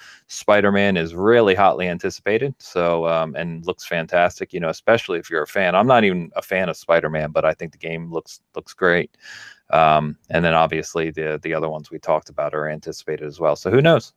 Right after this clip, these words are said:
Um, I'm excited as always, but, um, it's kind of a, li-, it seems like it's gonna be a little different than they're,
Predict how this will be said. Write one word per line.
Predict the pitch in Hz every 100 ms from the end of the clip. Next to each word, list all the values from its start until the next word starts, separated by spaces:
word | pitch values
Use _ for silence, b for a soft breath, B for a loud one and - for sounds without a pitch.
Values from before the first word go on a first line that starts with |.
| -
Um, | 90 92 90
I'm | 104
excited | 107 - 113 120 104
as | 95
always, | 98 117 143 147
but, | - 90 82
um, | 87 85 85
it's | 85
kind | - 101
of | 98
a, | 92 - b b b _
li-, | 101 117
it | -
seems | - 147 147
like | 139 123
it's | 110
gonna | 120 113
be | 104
a | 104
little | 98 92
different | 95 - 82
than | 85 82
they're, | 82 80 80